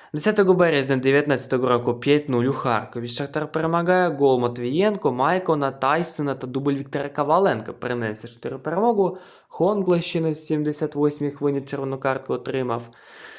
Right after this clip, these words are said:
У сезоні дев'ятнадцять двадцять Шахтар двічі обіграв Карпат з рахунком три нуль вдома та на виїзді. У Харкові на стадіоні Металіст три нуль Шахтар обіграв Карпати.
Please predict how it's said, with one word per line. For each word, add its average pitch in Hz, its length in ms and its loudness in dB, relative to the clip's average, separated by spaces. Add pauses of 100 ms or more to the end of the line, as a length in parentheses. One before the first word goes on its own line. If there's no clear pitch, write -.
(440)
У 240 340 4
сезоні 214 480 2
дев'ятнадцять 196 540 4
двадцять 226 400 4
Шахтар 175 360 2
двічі 160 320 2
обіграв 139 380 2
Карпат 139 560 -2
з 120 140 -4
рахунком 131 440 -2
три 139 160 0
нуль 123 200 0
вдома 123 560 0
та 120 120 -8
на 143 140 2
виїзді. 175 720 4
У - 80 -2
Харкові 185 560 0
на 131 100 -2
стадіоні 131 340 0
Металіст 135 560 0
три 170 200 2
нуль 120 200 0
Шахтар 113 420 -12
обіграв 123 360 -8
Карпати. 185 580 2